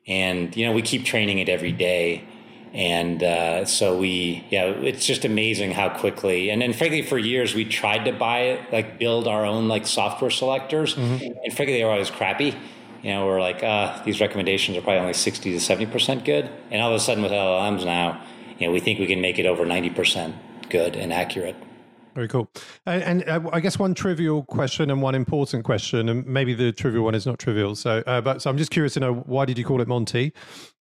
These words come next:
Speaker 2: Uh, and then the other question is, and, and maybe it's obvious, like, why did you partner with Open A I? Because there, there are now obviously, uh, quite a few competitors, like, coming out. So,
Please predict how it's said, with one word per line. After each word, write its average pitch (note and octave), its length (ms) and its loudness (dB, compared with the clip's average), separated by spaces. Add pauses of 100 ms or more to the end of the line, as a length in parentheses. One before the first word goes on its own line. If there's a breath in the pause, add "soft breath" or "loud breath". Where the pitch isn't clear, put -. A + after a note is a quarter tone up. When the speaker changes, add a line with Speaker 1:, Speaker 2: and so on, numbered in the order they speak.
Speaker 2:
Uh, E3 60 -4
and B2+ 600 0
then C3 120 2
the C3 140 2
other C3+ 120 0
question B2+ 480 0
is, A#2+ 600 0
and, A#2 180 -4
and A#2+ 80 -2
maybe A2+ 220 2
it's A2 160 -2
obvious, A#2+ 320 0
like, A2 160 0
why C3+ 160 2
did C3 140 0
you C3 60 0
partner B2+ 300 0
with A#2 120 2
Open A#2 260 0
A A2+ 140 0
I? A#2 180 2
Because A2+ 460 0 (460 loud breath)
there, B2 180 0
there B2+ 200 0
are B2+ 140 2
now A#2+ 280 0
obviously, A#2 380 0
uh, A#2+ 80 -2
quite C3+ 220 2
a B2 40 2
few C3 140 -2
competitors, A2+ 580 0
like, A#2 180 0
coming A#2 240 0
out. A2+ 320 0
So, A2+ 500 0